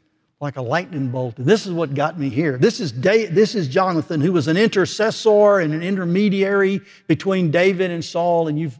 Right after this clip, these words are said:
you've read the whole story about how often he tried to, to speak on a word on behalf of David. And the, the, the scripture said he spoke a good word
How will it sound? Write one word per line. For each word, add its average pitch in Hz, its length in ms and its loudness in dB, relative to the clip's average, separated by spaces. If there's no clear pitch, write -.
you've 156 200 -8
read 170 220 0
the 151 60 -2
whole 170 240 0
story 175 460 -4
about 156 240 -4
how 165 200 -2
often 165 360 -2
he 156 100 -4
tried 160 360 -2
to, 147 100 -8
to 147 300 0
speak - 380 -2
on 175 340 0
a 156 100 -6
word 170 360 2
on 170 160 0
behalf 165 340 0
of 147 140 -8
David. 170 400 -2
And 151 120 -2
the, 156 60 -4
the, 156 180 -8
the 151 220 -10
scripture 165 400 0
said 160 200 -4
he 151 80 -2
spoke 180 320 -2
a 156 60 0
good 160 300 2
word 180 540 0